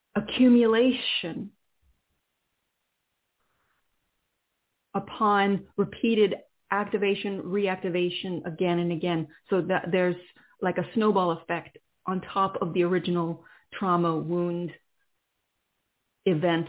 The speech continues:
response. So clearing, deleting accumulation. Deleting the recurrence, recycling,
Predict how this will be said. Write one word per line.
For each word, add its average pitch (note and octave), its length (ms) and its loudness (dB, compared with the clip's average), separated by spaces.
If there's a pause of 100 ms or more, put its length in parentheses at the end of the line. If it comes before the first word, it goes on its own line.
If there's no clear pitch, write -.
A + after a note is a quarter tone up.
response. D#3 500 -4 (1700)
So D#3+ 100 -4
clearing, G3 540 2
deleting F3+ 560 2
accumulation. F#3+ 1300 -4 (4000)
Deleting G#3+ 920 2
the F#3+ 180 2
recurrence, G#3 840 0 (460)
recycling, F#3+ 920 -2